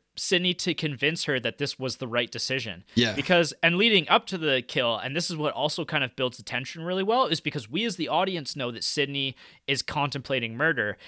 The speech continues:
Speaker 1: and Myra knows this as well,
Speaker 2: Mm-hmm.
Speaker 1: and Myra's having cold feet about the, the idea, and, and she's realizing that her husband is serious.
Speaker 2: Yeah, she tries to convince him not to, jer-, while Clifford is sitting in the chair with the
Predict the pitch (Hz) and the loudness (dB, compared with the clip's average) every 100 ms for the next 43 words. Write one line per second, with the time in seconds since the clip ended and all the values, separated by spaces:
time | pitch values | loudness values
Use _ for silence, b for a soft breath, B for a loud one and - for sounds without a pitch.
0 | B 135 139 147 214 190 151 143 139 131 | B -4 4 8 8 6 4 0 0 -2
1 | 127 104 101 107 196 254 B B 113 160 | -4 -6 -4 2 2 2 B B 4 4
2 | 147 147 208 208 185 151 b b b - | 6 8 8 8 6 0 b b b 6
3 | 165 165 160 147 127 - 175 160 - 170 | 6 6 2 -2 -8 0 2 2 2 0
4 | 151 120 107 - 113 107 101 - 117 104 | 2 0 -2 -4 -4 -2 -4 0 2 2
5 | 104 104 98 101 123 117 139 143 147 110 | 0 -2 0 0 0 0 -2 -2 -2 0
6 | 170 160 139 139 123 117 139 131 131 123 | 4 6 4 0 -4 0 0 2 0 0
7 | 117 - 135 113 87 - - 127 127 104 | -2 0 0 0 -2 -6 -6 2 2 4
8 | 139 123 139 131 127 - 123 120 117 117 | 2 4 4 4 2 2 2 2 2 2
9 | 110 131 - - 110 104 101 113 117 117 | 2 2 0 0 0 -2 -4 -2 0 0
10 | - 113 113 - - 131 - 120 110 104 | -2 -2 -2 -2 2 2 4 2 4 4
11 | - 120 120 113 107 - 131 120 113 107 | 4 6 4 4 2 4 6 4 4 0
12 | 104 - 120 110 107 104 104 90 | -4 -4 -2 -2 -2 -4 -6 -8